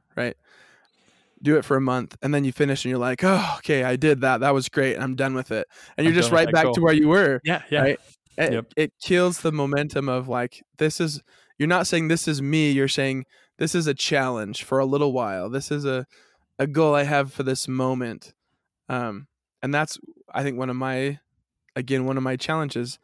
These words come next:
Speaker 1: is when I do set those goals, I set them to almost be extreme for a short time to prove I can do it, but not to become that person.
Speaker 2: Right, right.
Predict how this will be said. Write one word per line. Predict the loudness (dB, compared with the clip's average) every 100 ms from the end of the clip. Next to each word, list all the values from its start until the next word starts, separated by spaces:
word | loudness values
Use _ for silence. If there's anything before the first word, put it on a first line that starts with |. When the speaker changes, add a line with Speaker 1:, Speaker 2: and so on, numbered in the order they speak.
| _ _ _
Speaker 1:
is | -6
when | -4
I | -4
do | -2 0 2
set | 0 -2
those | -4 -4
goals, | -2 -2 -2 -8 _ _ _ _ _
I | -6
set | 0 0 2
them | -2 -2 -8 _
to | -6
almost | -2 0 -2 -4
be | -2 -2
extreme | -4 -8 -4 -2 0 -2
for | -6 -4
a | -4
short | -2 -2 -2
time | -2 -2 -2 -4 -12 _ _ -8
to | -4
prove | 0 2
I | 2 -2
can | 0 0 2
do | 2
it, | 0 -4 _ _ _ _
but | -4
not | -2 -2 -4
to | -10 -10 _ _ -2
become | -2 -2 -4 -4 -4
that | -6 -6
person. | -6 -8 -10 -16 -20 _ _ _ -6
Speaker 2:
Right, | -4 -4 -10 _ _ _
right. | -2 -2